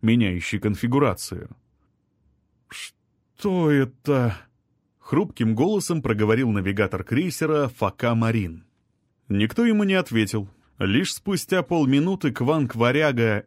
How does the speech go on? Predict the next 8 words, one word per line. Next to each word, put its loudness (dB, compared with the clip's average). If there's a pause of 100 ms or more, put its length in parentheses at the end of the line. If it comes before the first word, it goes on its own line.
и 0
Скин -2
по 0
имени 2
Гордый -2 (180)
проговорил 2
индифферентным 2
тоном. -4